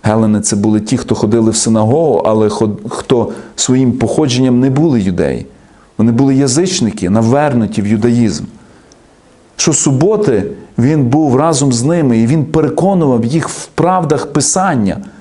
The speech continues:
Виявляється, вони жили в цьому місці, вони пишалися тим, що в своїх руках тримають Біблію, Слово Боже, але таке враження, що вони були невігласами.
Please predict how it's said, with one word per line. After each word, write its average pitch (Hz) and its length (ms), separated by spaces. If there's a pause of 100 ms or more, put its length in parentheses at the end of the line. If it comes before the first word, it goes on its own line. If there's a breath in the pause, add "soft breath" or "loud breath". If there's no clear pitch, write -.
(440 loud breath)
Виявляється, 135 600
вони 113 200
жили 165 280
в - 60
цьому 160 300
місці, 156 420
вони 113 400 (300 loud breath)
пишалися 165 560
тим, 165 220
що 156 160
в 120 60
своїх 151 300
руках 151 400
тримають 139 560 (240 loud breath)
Біблію, 165 440
Слово 180 320
Боже, 165 320
але 156 300 (520)
таке - 180
враження, 175 400
що - 140
вони 170 200
були 151 300
невігласами. 135 880